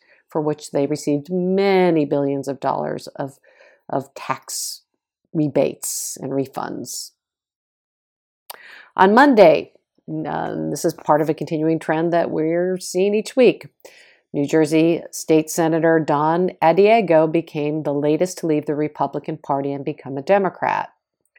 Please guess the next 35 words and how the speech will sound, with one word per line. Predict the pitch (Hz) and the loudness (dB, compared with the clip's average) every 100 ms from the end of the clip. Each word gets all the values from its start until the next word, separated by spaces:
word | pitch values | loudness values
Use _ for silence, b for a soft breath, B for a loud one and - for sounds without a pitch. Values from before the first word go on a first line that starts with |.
| _ | _
Her | 139 | -4
defection | 143 143 147 147 156 147 | -4 -2 -4 -2 -6 -2
gave | 143 147 143 | 0 0 -2
the | 147 | -4
Democrats | 156 151 151 143 147 151 | -4 -4 -2 0 0 0
in | - | -4
New | 165 | -4
Jersey | 190 175 143 139 139 135 b b b b | -4 -2 -2 -2 -4 -6 b b b b
their | 170 180 | 2 4
largest | 180 180 180 208 - | 8 6 6 2 -2
majority | 208 170 156 156 151 | -2 2 2 4 2
in | 160 151 156 | 0 -4 -2
decades. | 139 143 - - - - - - | -2 -2 -4 -6 -6 -10 -12 -12
We | - | -12
had | 151 | -10
a | - | -10
similar | - 147 143 | -8 -6 -6
story | 143 147 139 | -6 -4 -2
last | 139 139 | -2 -4
week | 147 147 | -8 -6
about | 147 143 | -6 -6
California. | 139 135 139 147 139 131 139 143 _ _ _ _ b b b b b | -10 -12 -10 -8 -8 -10 -12 -18 _ _ _ _ b b b b b
On | - 165 180 | -2 2 4
Monday, | 214 233 190 147 143 - | 4 6 6 6 4 -2
an | 156 151 - - | -6 -6 -8 -6
A | - 175 | -2 -2
P | - 196 190 196 | 2 6 6 4
N | - 156 | 0 -2
O | 156 | 2
R | 151 | 2
C | 156 - 170 | 0 -2 -6
poll | 165 - 180 | 0 4 4
found | 175 160 160 151 - - | 4 0 0 -4 -8 0
thirty-five | 185 214 208 190 196 | 0 2 0 0 0
percent | 208 - 208 151 | -6 -4 -2 -2